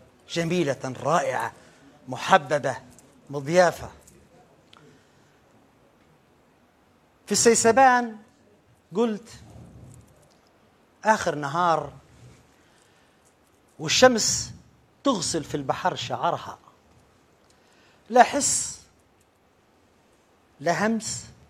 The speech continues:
مغير لحن تعزف الموجات. والله النوارس والغروب سحرها،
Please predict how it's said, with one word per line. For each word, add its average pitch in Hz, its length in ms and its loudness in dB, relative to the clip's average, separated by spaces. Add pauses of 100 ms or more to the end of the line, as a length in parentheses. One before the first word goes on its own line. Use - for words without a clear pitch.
(520)
مغير 165 400 0
لحن 175 520 -2
تعزف 156 460 -2
الموجات. 139 720 -8 (4000)
والله 247 260 6
النوارس 247 840 0 (140)
والغروب 165 640 -4
سحرها، 165 960 -4